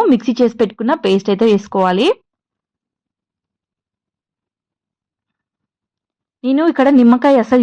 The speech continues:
యూజ్ చేయట్లేదు, ఎందుకంటే నాకు పెరుగు అనేది కొంచెం పుల్లగానే ఉంది, so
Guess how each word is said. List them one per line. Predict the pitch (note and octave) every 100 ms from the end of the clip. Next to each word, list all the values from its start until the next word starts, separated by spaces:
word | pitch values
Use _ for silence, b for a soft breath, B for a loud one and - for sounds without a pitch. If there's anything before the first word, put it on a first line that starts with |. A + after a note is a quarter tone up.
| A3
యూజ్ | A3+ A3
చేయట్లేదు, | A#3+ G#3 G#3 F#3 B3+
ఎందుకంటే | G#3 G#3+ A#3+ C4+
నాకు | A#3+ E4+ -
పెరుగు | G#3+ G#3+ A3+
అనేది | G#3 C4
కొంచెం | A#3 A#3
పుల్లగానే | A3+ G#3+ G#3+ A3 A3
ఉంది, | G3 C#4 E4+
so | D#4+